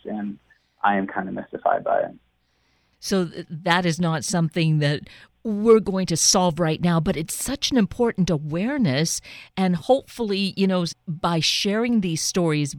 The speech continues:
Speaker 2: you know, bringing in this spotlight on what's going on, maybe this will bring a, an awareness of things that we can do or, you know, somehow make comments about this and try to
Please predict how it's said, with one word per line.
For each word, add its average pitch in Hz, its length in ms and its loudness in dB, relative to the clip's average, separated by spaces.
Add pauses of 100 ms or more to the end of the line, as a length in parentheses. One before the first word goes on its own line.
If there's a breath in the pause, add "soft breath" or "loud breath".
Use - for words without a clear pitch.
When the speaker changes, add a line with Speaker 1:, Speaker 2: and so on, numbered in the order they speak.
(120)
Speaker 2:
you 160 160 -6
know, 147 100 -2
bringing 180 420 -2
in 180 180 -2
this 151 140 -2
spotlight 139 800 -6 (300 loud breath)
on 165 220 0
what's - 240 -4
going 160 340 0
on, 156 280 2 (400 loud breath)
maybe 226 360 2
this 190 240 0
will 180 60 -2
bring 170 260 -2
a, 160 140 0 (100)
an 160 140 0
awareness 156 420 0
of - 180 -6 (300)
things 202 220 6
that 165 160 0
we 160 100 -2
can 151 200 2
do 160 400 2
or, 147 200 0 (240 loud breath)
you 170 120 0
know, 160 680 -2 (140)
somehow 220 640 -4
make 170 460 -2 (340 loud breath)
comments 220 640 -2
about 147 400 -4
this 147 240 -4
and 127 160 -6 (260 soft breath)
try 285 280 -6
to 190 260 2